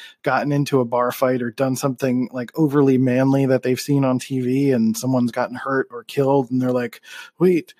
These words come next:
there's cops coming? Wait, uh, I'm gonna end up in front of a jury?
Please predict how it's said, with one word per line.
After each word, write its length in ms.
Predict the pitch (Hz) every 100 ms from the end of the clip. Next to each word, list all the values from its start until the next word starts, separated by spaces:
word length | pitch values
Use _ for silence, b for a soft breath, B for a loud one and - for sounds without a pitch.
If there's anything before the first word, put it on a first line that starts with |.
| -
there's 240 | 151 143
cops 360 | - 131 143 -
coming? 460 | - 165 185 196 - b b
Wait, 320 | 170 202 156 _ b b
uh, 320 | 160 165 170 147 _
I'm 200 | 165 160
gonna 200 | 151 147
end 160 | 160 165
up 180 | 143
in 120 | 147 131
front 240 | 151 160
of 120 | 147
a 60 | 123
jury? 720 | 117 120 135 160 185 208 196